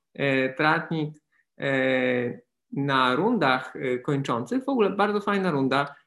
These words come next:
około dwudziestu pięciu kilometrów, em, godna tak naprawdę Mistrzostw Świata,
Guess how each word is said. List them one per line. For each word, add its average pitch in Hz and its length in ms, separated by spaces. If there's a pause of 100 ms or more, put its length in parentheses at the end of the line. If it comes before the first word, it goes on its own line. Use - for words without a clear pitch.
(140)
około 160 280
dwudziestu 156 360
pięciu 151 240
kilometrów, 165 640 (140)
em, 143 500
godna 233 340
tak 190 160
naprawdę 165 440
Mistrzostw 151 420
Świata, 180 500